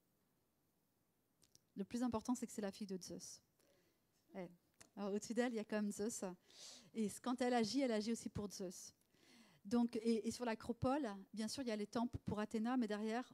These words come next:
tout au fond, c'est l'autel, euh, de Zeus. Donc, il y a, déjà, il y a ça, ça, il y a ce polythéisme. Et en même temps, ça nous montre, et ça, c'est, bon, moi, je trouve,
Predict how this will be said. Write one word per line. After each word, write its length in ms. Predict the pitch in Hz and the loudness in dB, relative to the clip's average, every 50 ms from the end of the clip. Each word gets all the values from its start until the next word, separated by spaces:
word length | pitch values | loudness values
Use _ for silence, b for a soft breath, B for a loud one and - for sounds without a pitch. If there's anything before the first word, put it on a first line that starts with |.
| - | -18
tout 180 | - - - - | -14 -10 -8 -8
au 20 | 214 | -8
fond, 240 | - - - 240 254 | -6 -4 -2 -2 -2
c'est 180 | - - 233 | -2 -2 0
l'autel, 440 | 196 202 202 - - 196 202 202 - - - | 0 0 0 0 0 -2 -2 -4 -6 -8 -8
euh, 160 | 190 185 185 180 | -6 -6 -4 -2
de 140 | 175 202 202 | -2 -2 -4
Zeus. 460 | 190 - 190 180 - - - - - - _ _ _ b b b b b b b b b b b b - | -4 -4 -6 -6 -6 -8 -8 -10 -12 -14 _ _ _ b b b b b b b b b b b b -6
Donc, 140 | 214 202 - - | -6 -6 -4 -2
il 80 | - | -2
y 60 | 214 214 | -2 -2
a, 40 | - 220 214 190 - | 0 0 -2 -2 2
déjà, 260 | 196 226 214 262 311 | 2 4 4 6 6
il 60 | 311 | 6
y 40 | 269 | 6
a 60 | 240 | 4
ça, 240 | 226 - - 254 269 | 4 2 2 2 2
ça, 120 | 330 - 226 | 2 0 0
il 80 | - | 0
y 40 | 208 | 0
a 40 | 208 | 0
ce 120 | - - | 2 0
polythéisme. 840 | 220 - - 233 233 226 - 240 226 262 359 - - - 226 208 196 B B B B B B B B - _ | 2 2 2 2 2 2 2 2 2 2 2 0 0 0 0 -2 -2 B B B B B B B B -10 _
Et 220 | - 240 247 226 - | 2 4 4 6 6
en 140 | 233 254 | 6 8
même 200 | 262 311 330 311 | 8 8 8 6
temps, 340 | 285 - - 254 233 247 302 - _ _ _ _ | 6 4 4 4 4 2 -2 -6 _ _ _ _
ça 220 | - - - 240 233 | -10 -4 0 2 6
nous 120 | 240 277 294 | 8 8 10
montre, 340 | 277 262 254 262 277 - | 10 10 8 8 6 4
et 60 | 220 214 | 2 -2
ça, 140 | - 254 | -2 -2
c'est, 140 | 254 - 214 | -2 -2 -2
bon, 180 | 190 185 208 208 | -2 -2 0 2
moi, 140 | 220 254 285 | 4 4 4
je 100 | 269 - | 2 0
trouve, 180 | - 247 220 | -4 -6 -6